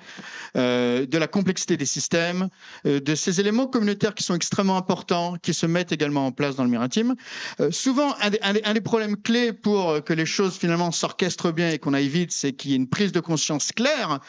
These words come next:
de quels sont les problèmes, euh, que ces incidents de sécurité pourraient poser. Alors, je voudrais poser la question, en fait, à Geoffrey, euh, sur l'impact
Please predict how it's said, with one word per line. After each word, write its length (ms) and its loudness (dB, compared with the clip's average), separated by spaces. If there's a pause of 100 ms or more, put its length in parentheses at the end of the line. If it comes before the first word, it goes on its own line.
(240)
de 60 2
quels 180 0
sont 140 0
les 80 2
problèmes, 720 0
euh, 220 2
que 920 2
ces 180 0
incidents 300 0
de 60 -2
sécurité 380 -2
pourraient 180 0
poser. 260 2
Alors, 140 2
je 80 0
voudrais 120 2
poser 200 2
la 80 0
question, 340 0
en 60 0
fait, 280 -2 (360)
à 280 2
Geoffrey, 520 0 (300)
euh, 340 2
sur 560 0
l'impact 600 0